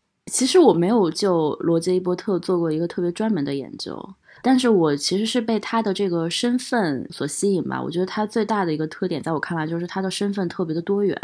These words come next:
而且他这一生都跟他的时代的新媒体的关系非常的密切。就刚才我也介绍了，他是从这个《太阳报》出道，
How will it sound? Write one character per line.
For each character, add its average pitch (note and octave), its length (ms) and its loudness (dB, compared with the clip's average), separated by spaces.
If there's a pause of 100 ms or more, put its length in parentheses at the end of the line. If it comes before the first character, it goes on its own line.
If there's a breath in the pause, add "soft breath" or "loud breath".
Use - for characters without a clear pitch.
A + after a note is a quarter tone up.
(360)
而 G3 100 0
且 G#3+ 80 2
他 G3+ 180 0
这 G#3 160 2
一 G3+ 140 2
生 G#3 340 0
都 G3+ 120 0
跟 G3 340 0 (180 loud breath)
他 C4+ 300 0
的 D#3+ 180 2
时 - 240 -2
代 E3 240 0
的 C#3 280 -2
新 F#3+ 260 0
媒 C#3+ 180 2
体 - 240 -4
的 - 160 -4
关 F3 300 -2
系 E3 260 -4
非 E3+ 160 -2
常 E3 160 -4
的 D#3+ 80 -4
密 F#3+ 200 0
切。 - 480 -6 (340)
就 F#3 160 2
刚 G3+ 160 2
才 F3+ 160 -2
我 F3+ 100 4
也 D#3+ 80 2
介 F#3 200 -2
绍 F#3 240 -2
了， D#3+ 40 -2
他 F3+ 140 -6
是 F#3 100 -4
从 D3 300 -6
这 F3 140 -4
个 E3 100 -4
《太 F#3+ 160 -6
阳 F3+ 180 0
报》 F#3 220 0
出 G3+ 240 -6
道， G3+ 380 -4